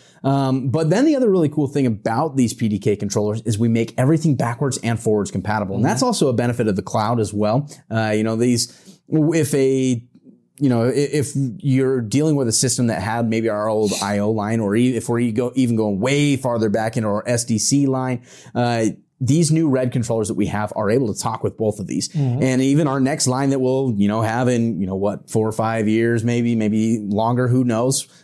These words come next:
Speaker 1: Um, that will even be able to communicate with the red, and the red will be able to communicate with the new one. And so it's really cool that way, being able to make it backwards and forwards compatible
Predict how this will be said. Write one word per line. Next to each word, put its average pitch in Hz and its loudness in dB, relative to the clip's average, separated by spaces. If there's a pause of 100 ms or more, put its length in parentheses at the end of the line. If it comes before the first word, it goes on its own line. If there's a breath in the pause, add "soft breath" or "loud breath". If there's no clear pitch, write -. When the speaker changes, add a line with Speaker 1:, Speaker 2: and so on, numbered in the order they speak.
(120)
Speaker 1:
Um, 113 0 (680)
that 131 0
will 139 2
even 139 2
be 131 2
able 139 0
to 147 -2
communicate 156 0
with 147 -2
the 160 -2
red, 180 2
and 151 2
the 165 0
red 170 -2
will 190 0
be 180 0
able 190 -2
to 185 -8
communicate 190 0
with 165 -2
the 185 0
new 233 2
one. - -4 (300 loud breath)
And 151 2
so 190 2
it's 190 -2
really 190 2
cool 185 -2
that 110 -2
way, 117 0
being 117 0
able 110 -4
to 104 -2
make 113 -2
it 95 -8
backwards 107 -4
and 98 -4
forwards 107 -2
compatible 110 -2